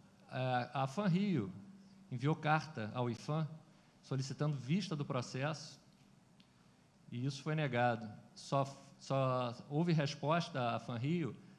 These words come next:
após a aprovação do projeto. Tá? É, e fica a dúvida, né? Sigiloso por quê? Porque é um projeto em área pública, é sigiloso.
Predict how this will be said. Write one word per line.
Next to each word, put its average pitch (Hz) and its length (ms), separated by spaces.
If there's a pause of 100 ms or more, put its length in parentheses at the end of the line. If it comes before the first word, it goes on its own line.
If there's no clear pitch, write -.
(120)
após 165 400
a 175 40
aprovação 147 440
do 143 60
projeto. 107 560 (1800)
Tá? 117 680
É, - 40
e 139 40
fica 160 240
a 151 40
dúvida, 131 300
né? 127 80
Sigiloso 165 520
por 190 180
quê? 135 180
Porque 131 220
é 214 60
um 233 40
projeto 135 680
em 131 120
área 165 200
pública, 147 580 (1000)
é 120 80
sigiloso. 113 640